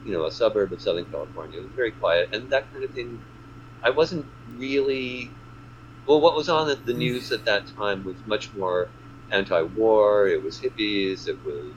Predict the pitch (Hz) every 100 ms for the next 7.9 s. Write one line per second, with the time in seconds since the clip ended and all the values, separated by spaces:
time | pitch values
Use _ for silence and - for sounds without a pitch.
0 | - - 113 110 104 98 95 - - -
1 | 73 71 71 69 69 - - - - -
2 | 80 73 71 69 69 - - - 73 73
3 | 71 98 95 98 90 - - 98 101 101
4 | - - 117 117 110 - - - - 143
5 | 156 - 120 120 123 135 117 - 101 95
6 | 90 90 85 80 78 - - - 85 76
7 | - - - 85 82 - 69 65 -